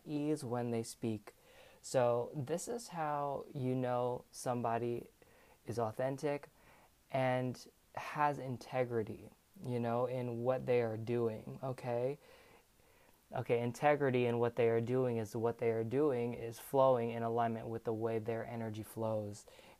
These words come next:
It will always keep flowing, and as that energy keeps flowing and charging those creations, they begin to expand, they begin to grow,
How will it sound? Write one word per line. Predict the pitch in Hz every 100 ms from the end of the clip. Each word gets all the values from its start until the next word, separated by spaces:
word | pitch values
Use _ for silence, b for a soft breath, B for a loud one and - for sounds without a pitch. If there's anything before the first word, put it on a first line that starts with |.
| _ _ - _ -
It | 117
will | 113 110
always | - 127 131 135 131 117 113 -
keep | 127 120
flowing, | - 135 131 123 113
and | 110
as | 113 117
that | 117 123
energy | 147 180 175 160
keeps | 151 147 -
flowing | - 147 156 151 131
and | 120 120
charging | 135 135 139 135
those | 120 120
creations, | - 120 120 120 - 120 113
they | 127 120
begin | 117 120 117 127 135 135
to | 135 123
expand, | 113 - - 120 120 123 123 120
they | 120
begin | 120 117 131 156
to | 165
grow, | 135 123 123 117 123